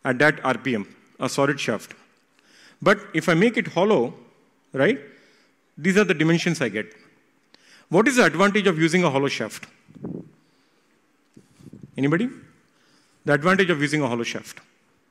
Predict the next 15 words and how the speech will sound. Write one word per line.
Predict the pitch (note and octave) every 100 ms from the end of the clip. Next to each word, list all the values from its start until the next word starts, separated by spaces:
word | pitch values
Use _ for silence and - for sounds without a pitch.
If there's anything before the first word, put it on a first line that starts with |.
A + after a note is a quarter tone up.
| _ _ _ _ _ _ _ _ _ _ _ _ _ _ _ _ _ _ _ _
You're | A#2+ C3
using | C3 D3 D#3+ G#3+ B3 - - _ _ _ _ _ _ _ _ _ _ _ _ _ _ _ _ _ _ _ _ -
less | D3+ F3
volume | E3+ F3+ F#3
of | -
material. | E3+ A3 G3+ B2 F#2+ A2+
Thank | D3+ E3 G3
you. | D#3 A2
Yes, | D#3+ F#3 - -
lesser | E3+ E3+
material | G3 F3+ G#3+ E3 G2 - -
for | E3
a | D3
hollow | D3+ E3+
shaft. | F3 A3+